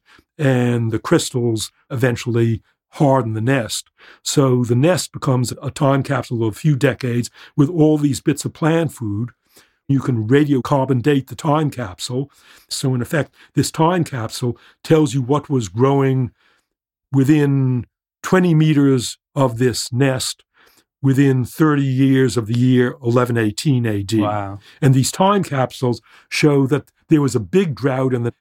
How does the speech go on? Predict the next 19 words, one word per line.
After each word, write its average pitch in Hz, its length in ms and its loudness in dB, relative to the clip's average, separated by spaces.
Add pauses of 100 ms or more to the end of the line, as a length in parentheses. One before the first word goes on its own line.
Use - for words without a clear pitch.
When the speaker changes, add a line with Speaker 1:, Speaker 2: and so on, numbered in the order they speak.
Speaker 1:
Anasazi 131 680 -2
area, 120 400 0 (440)
which 151 280 2
was 113 200 0
worse 160 420 2
in 143 100 0
the 135 80 0
year 135 260 2
eleven 120 340 -2
eighteen, 120 600 -2 (280)
which 117 160 0
was 110 120 -4
also 123 600 0 (260)
the 131 200 0
beginning 131 420 0
of 107 80 -2
the 113 120 -4
Anasazi 107 800 -2 (320)
abandonment. 107 640 -2